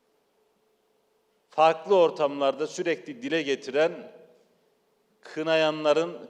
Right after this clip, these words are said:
kınamasından asla çekinmeden, korkmadan halis niyette yolumuza devam edeceğiz. Azimle devam etmeliyiz ki başarıya ulaşabilelim. Ben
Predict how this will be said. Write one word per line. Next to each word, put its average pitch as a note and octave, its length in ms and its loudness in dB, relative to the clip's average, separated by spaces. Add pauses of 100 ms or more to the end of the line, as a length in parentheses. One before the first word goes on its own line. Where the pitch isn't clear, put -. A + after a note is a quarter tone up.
kınamasından D3 1080 -2 (200)
asla C#3 760 0 (260)
çekinmeden, C#3 760 -6
korkmadan D3 800 -2 (800)
halis D#3 400 2
niyette C#3 300 -4
yolumuza D3 760 0 (400)
devam C#3 540 4
edeceğiz. B2 600 -4 (340)
Azimle D3+ 520 0
devam C#3+ 300 6
etmeliyiz B2+ 560 -8
ki E3+ 260 -8 (140)
başarıya D3 680 0 (580)
ulaşabilelim. C3+ 840 -2 (400)
Ben D#3 300 0